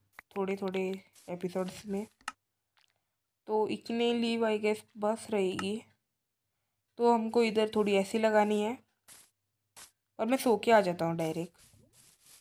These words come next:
तो ऐसी लीव लगानी है आपको और उसके साइड में से भी ऐसे लगाते जाना है, इधर से इधर तक और इधर से भी लगा देना है।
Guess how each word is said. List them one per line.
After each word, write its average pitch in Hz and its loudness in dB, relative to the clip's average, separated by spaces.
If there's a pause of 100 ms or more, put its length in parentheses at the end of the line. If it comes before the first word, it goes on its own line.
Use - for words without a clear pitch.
(160)
तो 247 -2 (1600)
ऐसी 233 0
लीव 240 4
लगानी 208 4
है 202 4
आपको 208 -4 (1400)
और 220 2
उसके 226 -4
साइड 202 6
में 214 0
से 240 0
भी 240 0
ऐसे 226 2 (480)
लगाते 208 0
जाना 190 0
है, 170 -6 (1500)
इधर 196 0 (120)
से 196 -2
इधर 196 2
तक 269 -4
और 214 2 (400)
इधर 208 2
से 240 2
भी 226 4
लगा 180 2
देना 180 -2
है। 247 0